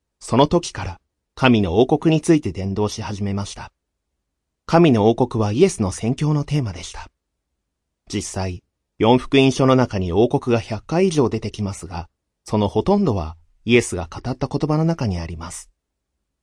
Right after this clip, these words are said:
聖書の中でイエスは他のどんなテーマよりも神の王国のことをたくさん取り上げました。脚注。福音書は一般に新約聖書と呼ばれているギリシャ語聖書の最初の四つの書で、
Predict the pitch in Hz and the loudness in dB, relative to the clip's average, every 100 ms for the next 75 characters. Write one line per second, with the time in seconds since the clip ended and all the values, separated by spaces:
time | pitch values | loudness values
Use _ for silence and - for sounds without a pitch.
0 | _ _ - - 147 123 98 101 104 95 | _ _ -10 4 4 4 0 0 -2 -6
1 | 82 82 - _ _ 120 131 123 98 78 | -6 -10 -16 _ _ 4 4 4 -2 -4
2 | 104 123 123 113 190 190 131 151 135 110 | -2 2 2 4 2 2 -2 -2 0 -2
3 | 95 87 85 82 _ _ _ - 113 107 | -4 -6 -8 -10 _ _ _ -2 2 2
4 | 85 95 123 151 156 151 147 151 135 98 | 2 2 2 2 4 2 0 2 2 2
5 | - - 95 117 110 110 101 101 101 - | -8 -12 -8 -6 -4 -6 -6 -8 -10 -14
6 | - _ _ _ _ _ _ _ _ _ | -18 _ _ _ _ _ _ _ _ _
7 | _ _ _ _ _ - 107 - - 113 | _ _ _ _ _ -14 -12 -12 -4 0
8 | 104 - _ _ _ _ _ _ _ - | 0 -2 _ _ _ _ _ _ _ -2
9 | - 143 139 - 123 117 120 _ _ _ | 4 6 6 2 0 0 -4 _ _ _
10 | - 117 - 131 123 120 139 160 185 185 | -4 -4 4 6 6 4 4 4 4 2
11 | - 196 156 120 104 101 113 110 110 107 | 0 0 0 -4 -2 0 -2 0 0 0
12 | 104 107 127 156 151 165 147 117 90 - | -2 -4 -4 -2 0 2 2 0 -6 -4
13 | 107 - 110 98 101 - 185 139 92 85 | -6 -2 -2 -2 -4 -4 -4 -4 -8 -14